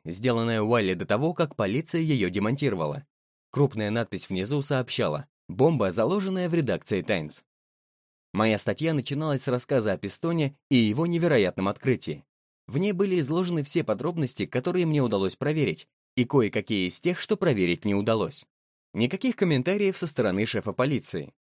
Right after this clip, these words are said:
Несколько весьма бессмысленных замечаний шерифа Коули. В заключении приводились выводы, сделанные криминалистом. При детонации взрыв произвёл бы массированное разрушение зданий, находящихся на южной стороне площади.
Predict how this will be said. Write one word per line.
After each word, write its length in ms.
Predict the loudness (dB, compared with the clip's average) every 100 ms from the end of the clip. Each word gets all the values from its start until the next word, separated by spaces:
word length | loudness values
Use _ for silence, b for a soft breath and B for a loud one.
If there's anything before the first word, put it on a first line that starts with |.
| -2
Несколько 420 | 0 0 -2 -2
весьма 320 | -2 -2 -2
бессмысленных 720 | 0 -2 0 -2 0 0 0
замечаний 500 | 0 -2 -2 -2 -2
шерифа 440 | -2 -2 -2 -4 0
Коули. 420 | 0 0 -2 -10 _ _ _ _ _ -12
В 100 | -6
заключении 640 | -4 -2 -2 2 2 2
приводились 520 | 0 0 2 0 0
выводы, 460 | 2 2 2 0 -4 _ -8
сделанные 500 | -2 0 0 -2 -2
криминалистом. 760 | 0 2 2 0 -2 -8 -10 _ _ _ _ _ -2
При 160 | 0
детонации 640 | 2 0 0 0 0 0 0
взрыв 340 | 0 -2 -2
произвёл 400 | 0 0 2 0
бы 140 | 0 2
массированное 680 | 2 2 2 0 2 0
разрушение 560 | 0 0 -2 0 0 -2
зданий, 440 | 0 0 2 0 -2 _
находящихся 720 | -2 0 0 -2 -2 -4 -2 0
на 60 |
южной 380 | 0 0 0 -2
стороне 400 | 0 0 0 -2
площади. 540 | -2 -2 -2 -6 -8